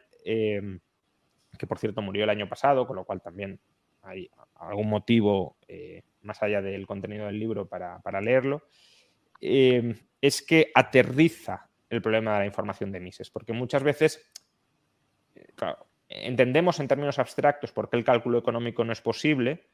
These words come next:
pero lo que hace Cornay es ilustrarlo en, sobre los planes centrales, sobre el proceso de planificación concreto, porque ese cálculo económico no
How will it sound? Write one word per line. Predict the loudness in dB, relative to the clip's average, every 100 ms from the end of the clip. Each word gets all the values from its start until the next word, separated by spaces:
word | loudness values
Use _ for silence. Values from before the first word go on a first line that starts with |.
| _ _ _ _ _ _ _ 4
pero | 4
lo | 4 2
que | 0
hace | 2 0 4
Cornay | 4 4 4 4 4
es | 0
ilustrarlo | -2 -4 -8 -10 4 6 6 4 -2 -4 -8 _ _ _ _ _ _ -6
en, | -6 -6 -12 -6
sobre | 0 0 2
los | -2 0
planes | 4 4 2 -2
centrales, | -2 -2 4 6 6 2
sobre | -4 -6
el | -6
proceso | -8 -6 -2 0
de | 0
planificación | -2 -6 -8 -6 -6 -4 -4 -4
concreto, | -8 -4 -2 -2 -4 -14 _ _ _ _ _
porque | -4 -2 0
ese | 0 2
cálculo | 2 2 2 0
económico | 0 -4 -6 -4 -4
no | -4 -8 -10 -12 -16 -20